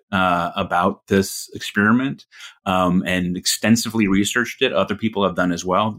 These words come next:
You can find no corroboration whatsoever that, uh, that these six research assistants actually ever existed or, or went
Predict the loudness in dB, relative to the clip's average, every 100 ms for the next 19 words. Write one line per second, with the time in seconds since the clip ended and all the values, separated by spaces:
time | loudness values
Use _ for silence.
0 | -2 -4 -2 -6 -2 0 0 2 4 6
1 | 4 2 0 2 2 0 0 0 -2 0
2 | -2 -2 0 0 0 -2 -2 -4 -10 -20
3 | -20 _ -2 -2 -2 -2 2 4 2 0
4 | -4 -6 -2 -2 0 0 0 -2 -2 -2
5 | 0 0 2 0 0 -2 -4 -4 -2 -2
6 | -2 -10 _ _ _ -6 -4 -2 2 4
7 | 4 4 2 0 0 -2 0 2 4 4
8 | 2 2 0